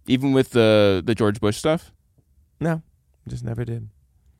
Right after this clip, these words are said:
Speaker 2: I think, I mean, he, he would talk about it occasionally on records and in public, but he's not particularly political. Like, I have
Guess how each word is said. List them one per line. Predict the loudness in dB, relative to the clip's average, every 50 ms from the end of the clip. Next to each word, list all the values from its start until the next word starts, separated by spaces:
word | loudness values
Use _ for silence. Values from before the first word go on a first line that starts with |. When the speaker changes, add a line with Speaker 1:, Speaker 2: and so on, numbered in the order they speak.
| _ _ _ _ _ _ _ _ _ -4
Speaker 2:
I | -2
think, | -2 0 -2 -4 -4 -2
I | -2
mean, | 0 2 2 2 2
he, | 0 0 0 -2 -2
he | -2 0 0
would | 0 0 2
talk | 4 4 4 4 2
about | 2 2 2 2 2
it | 0 -2
occasionally | -4 -4 -2 0 0 0 0 0 -2 -2 0 0
on | 0 0 0 2
records | 0 0 0 0 -2 -2 -2 -2 -2 -2
and | -2 -2 -4 -4
in | -4 -4 -4 -6
public, | -4 -4 -2 -2 -2 -2 -4 -6 -8 -8 _ _ _ _ _ _ _ _ _ _ _ _ _ -6
but | -2 -2 0 -2 -2 -6
he's | -8 -6 -6 -6 -6 -4
not | -2 0 2 2 4 2 2 0 -4 _ _ _
particularly | -4 -4 -4 -2 -2 -4 -4 -2 -2 -2 -2 -2 -2
political. | -2 -2 -2 -2 -2 -4 -6 -8 -12 -12 -12 -12 -10
Like, | -8 -6 -6 -8 -8 _ _ _ _ _ _ _ _ _ _ _ _ _ _ _ _ -16 -6 0
I | 2 4
have | 4 4 4 2